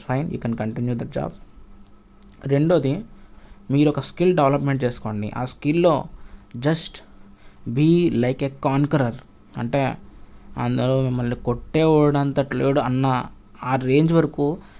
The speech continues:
పెన్సిల్స్ని షార్ప్నెస్గా చెక్తారు కదా, అంత షార్ప్నెస్గా చేసుకోండి.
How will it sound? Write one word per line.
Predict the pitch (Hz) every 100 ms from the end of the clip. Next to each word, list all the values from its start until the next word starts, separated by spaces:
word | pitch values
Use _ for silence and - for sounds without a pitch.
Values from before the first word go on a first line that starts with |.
| - -
పెన్సిల్స్ని | 135 139 160 156 160
షార్ప్నెస్గా | - 127 123 143 156 147 - - 139
చెక్తారు | 123 - 139
కదా, | 131 120 92 - - - -
అంత | - 135 - 156
షార్ప్నెస్గా | - 139 139 160 156 - 151 139
చేసుకోండి. | 127 - 120 110